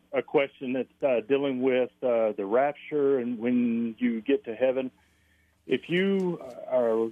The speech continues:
gonna be recognized by relatives and friends that have gone before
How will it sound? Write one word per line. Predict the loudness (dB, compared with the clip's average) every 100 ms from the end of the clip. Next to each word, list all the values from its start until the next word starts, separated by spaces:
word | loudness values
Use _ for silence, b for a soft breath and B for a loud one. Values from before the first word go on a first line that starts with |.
| -2
gonna | -2
be | 0 2
recognized | 2 0 -2 -4 -4 -2
by | 0 2 0 0 0 0
relatives | 0 0 -2 -6 -6
and | -10 -6
friends | -2 -2 -2 -6 -2
that | -2 0 -6
have | -12 -4 0 0
gone | 0 -2 -2
before | -4 -8 -2 2 2 0